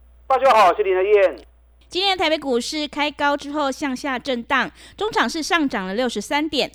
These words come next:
Speaker 2: 指数来到了一万七千四百三十三，成交量也放大到四千零二十七亿。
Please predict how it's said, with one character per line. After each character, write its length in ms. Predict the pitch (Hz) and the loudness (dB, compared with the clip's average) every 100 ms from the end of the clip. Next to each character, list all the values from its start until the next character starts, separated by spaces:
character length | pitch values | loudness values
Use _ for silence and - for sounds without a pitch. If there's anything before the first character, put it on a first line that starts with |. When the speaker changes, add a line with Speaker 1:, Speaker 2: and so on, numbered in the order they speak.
| - - | -14 -14
Speaker 2:
指 120 | - 220 | -6 -4
数 160 | 403 | -2
来 120 | 381 | -2
到 160 | 285 320 | -2 -2
了 100 | 294 | -2
一 100 | 262 | -2
万 140 | 294 | -4
七 160 | 285 302 | -4 -8
千 220 | 277 294 | -6 -6
四 200 | 285 285 | -6 -8
百 180 | 254 156 | -8 -8
三 180 | - 233 | -8 -10
十 120 | 208 | -10
三， 340 | - 262 262 - - - | -6 -2 -2 -4 -20 -12
成 120 | - 277 | -4 -2
交 140 | 359 | 0
量 180 | 392 349 | 0 0
也 140 | 208 | -2
放 160 | 196 254 | -4 -4
大 140 | 240 | -6
到 200 | 233 233 | -4 -6
四 220 | 220 339 | -6 -8
千 260 | 277 294 285 | -8 -6 -4
零 140 | 214 - | -6 -8
二 60 | |
十 120 | 247 202 | -10 -10
七 260 | - 269 | -10 -8
亿。 260 | 254 311 | -8 -8